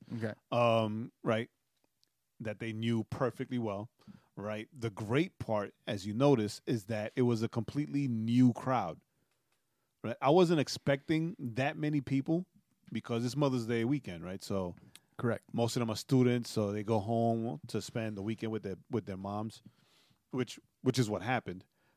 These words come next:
Speaker 2: But, um, it's, like, all new kids. <laughs> It's like,
Speaker 1: Yeah.
Speaker 2: it's like
Speaker 1: Kids, kids that didn't wanna spend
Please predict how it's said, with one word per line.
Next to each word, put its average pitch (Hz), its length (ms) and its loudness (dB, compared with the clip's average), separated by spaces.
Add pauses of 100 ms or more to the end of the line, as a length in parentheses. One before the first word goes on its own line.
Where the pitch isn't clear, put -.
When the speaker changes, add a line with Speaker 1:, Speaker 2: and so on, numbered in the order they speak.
Speaker 2:
But, 117 340 0
um, 104 460 0 (180)
it's, 110 140 -10
like, 123 220 -6
all 131 200 0
new 135 200 -4
kids. - 400 -16 (100)
<laughs> - 100 -10
It's 226 220 4
like, 175 260 0
Speaker 1:
Yeah. 113 200 0
Speaker 2:
it's - 160 -16
like 131 160 -8 (140)
Speaker 1:
Kids, 139 240 2 (580)
kids 143 160 -2
that 131 100 -2
didn't 139 180 2
wanna 113 220 -4
spend 107 320 -10